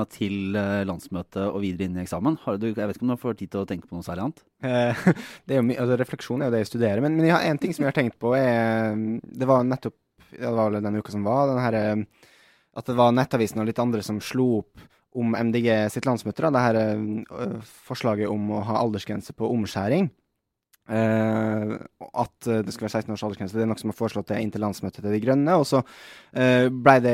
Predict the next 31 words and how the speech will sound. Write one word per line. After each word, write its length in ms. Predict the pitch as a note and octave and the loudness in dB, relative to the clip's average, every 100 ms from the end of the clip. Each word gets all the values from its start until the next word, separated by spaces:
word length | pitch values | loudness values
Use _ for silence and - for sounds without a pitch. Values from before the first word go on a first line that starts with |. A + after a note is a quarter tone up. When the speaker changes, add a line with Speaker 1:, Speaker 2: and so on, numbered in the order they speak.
| A2+ | 2
Speaker 2:
jeg 300 | A#2 A2+ B2 | -2 -2 -2
husker 340 | D3+ - - | -4 -4 -2
ikke 140 | A2+ C3+ | 0 2
hvem 60 | B2 | 2
det 60 | B2 | 2
var 60 | |
som 140 | A#2+ G#2+ | 0 0
hadde 140 | A2+ A2 | 0 0
en 80 | |
sak 220 | G#2+ G#2+ G2+ | -2 -4 -4
om 60 | G2 | -6
det 80 | |
først, 240 | - G2 - | -6 -8 -8
om 60 | G#2 | -6
det 60 | |
var 80 | G#2 | -4
Vårt 220 | G#2 - | -4 -6
Land, 160 | A2 G2+ | -8 -8
eller 100 | G#2 | -8
hvor 160 | - G#2+ | -6 -4
det 80 | G#2+ | -4
havna, 160 | G#2 A2 | -2 -2
men 80 | A#2 | -2
det 120 | B2 | 2
kom 140 | C3+ B2 | 2 4
i 20 | |
hvert 80 | B2+ | 2
fall 80 | A#2+ | 0
en 80 | A2 | 0
overskrift 380 | A#2+ A2+ G#2 | 0 0 -6
da, 80 | - | -6